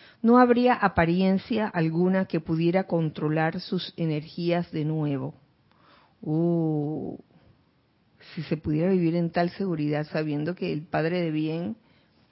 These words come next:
oye, procura, ¿qué cosa? El bien, el bien para ti.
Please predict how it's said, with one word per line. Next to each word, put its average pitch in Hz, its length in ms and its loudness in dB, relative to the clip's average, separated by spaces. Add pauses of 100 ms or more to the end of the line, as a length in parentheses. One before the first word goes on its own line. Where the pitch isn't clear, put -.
(160)
oye, - 320 -6 (680)
procura, 165 600 4
¿qué 196 120 -2
cosa? 208 260 -2
El 147 220 -2
bien, 135 380 0 (160)
el 151 180 -2
bien 180 220 2
para 196 220 2
ti. 139 260 -8